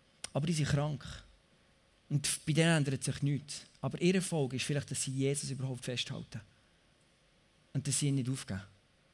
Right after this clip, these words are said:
Weißt du, was ich meine? Und du denkst, hey, what? Was soll das Leben hier? Aber vielleicht werden sich Nachfolger von ihnen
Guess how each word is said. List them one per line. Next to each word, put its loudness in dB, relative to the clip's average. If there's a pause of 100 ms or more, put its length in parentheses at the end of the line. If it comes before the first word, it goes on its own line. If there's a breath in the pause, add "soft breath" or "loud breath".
(260)
Weißt -
du, -2
was 4
ich 2
meine? 0
Und -2
du 0
denkst, 2
hey, 4 (440)
what? 6 (800)
Was -4
soll 4
das -4
Leben 2
hier? 0 (1600)
Aber 0
vielleicht 4
werden 2
sich -4
Nachfolger 0
von -2
ihnen 2